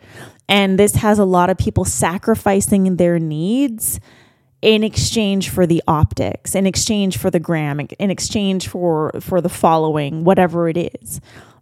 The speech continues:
But for me right now in this season of my life, it just no longer feels aligned. This past year, I,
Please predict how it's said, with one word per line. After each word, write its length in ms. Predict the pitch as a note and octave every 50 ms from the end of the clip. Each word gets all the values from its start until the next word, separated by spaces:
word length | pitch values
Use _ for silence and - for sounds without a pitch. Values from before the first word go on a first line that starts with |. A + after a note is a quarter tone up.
| _
But 160 | - G#3+ E3+
for 220 | - - - G#3+ F#3+
me 320 | F3+ F#3+ G#3+ A#3 B3 C4
right 340 | A#3 G3 G3+ G3+ A#3 C#4 A3
now 300 | A3 B3+ A#3 G#3 G3 G3
in 200 | G3 F#3+ F#3+ F#3
this 200 | F#3+ A3+ A3+ -
season 360 | - B3 A#3+ A#3 A3 A#3+ A3+
of 180 | A3 - G#3+ A#3+
my 140 | B3 B3 C#4
life, 520 | C#4+ C#4 B3 F#3+ D#3+ D3+ D#3 - - - - - _ _ _ _ _
it 160 | G3 G3+ -
just 360 | - G#3 G3+ - - - - - _ _ _
no 240 | F#3+ F#3 F#3+ F#3+ G3
longer 360 | F#3+ F#3 F#3 F3+ F3+ D#3+ E3+
feels 340 | E3 - - E3+ D#3+ D#3 D3+
aligned. 600 | E3 D3+ D3+ C#3+ - - - - - - - - - - _ _ _ _ _ _ _
This 260 | G3 G3+ A3 G#3+ -
past 440 | - - A#3 G#3+ G#3 A3 - - -
year, 460 | G#3+ A3 A#3+ A#3 G#3+ F#3 F3+ - - - - _ _ _
I, 200 | - - G#2 -